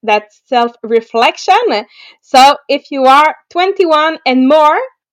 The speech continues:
you demonstrate a, a high level of maturity, accountability, and adaptability in the face of adversity and blame. If you are between eleven and twenty, you exhibit a balanced and responsible approach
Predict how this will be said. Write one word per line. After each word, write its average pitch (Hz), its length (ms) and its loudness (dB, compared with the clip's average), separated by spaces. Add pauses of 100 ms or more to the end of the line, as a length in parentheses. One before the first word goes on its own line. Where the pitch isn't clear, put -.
(260)
you 349 300 0
demonstrate 302 560 -4
a, 262 200 -8
a 240 140 0
high 330 440 -2
level 262 380 -2
of 240 180 -2
maturity, 262 720 -8
accountability, 254 800 -6
and 214 140 -8
adaptability 240 880 -6
in 202 120 -6
the 190 100 -4
face 220 300 -4
of 208 240 -6
adversity 220 680 -6
and 208 200 -6
blame. 185 400 -10 (480)
If 247 180 -2
you 269 100 -2
are 277 220 2
between 277 640 -4
eleven 247 520 0
and 208 200 -2
twenty, 311 340 0 (460)
you 277 220 -4
exhibit 269 580 -2
a 226 100 2
balanced 269 520 -2
and 247 140 -2
responsible 262 720 -4
approach 233 500 -6